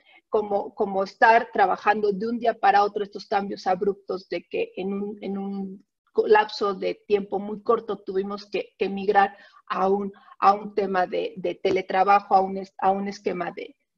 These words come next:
de home office. Eh, nuestras organizaciones, bajo esta dinámica, nuestras organizaciones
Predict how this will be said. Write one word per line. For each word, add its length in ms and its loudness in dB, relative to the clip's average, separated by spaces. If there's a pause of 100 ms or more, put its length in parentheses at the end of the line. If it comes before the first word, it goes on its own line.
de 220 4
home 240 -2
office. 320 -12 (760)
Eh, 520 4
nuestras 340 -2
organizaciones, 960 0
bajo 280 2
esta 220 0
dinámica, 560 -6
nuestras 300 -8
organizaciones 880 -4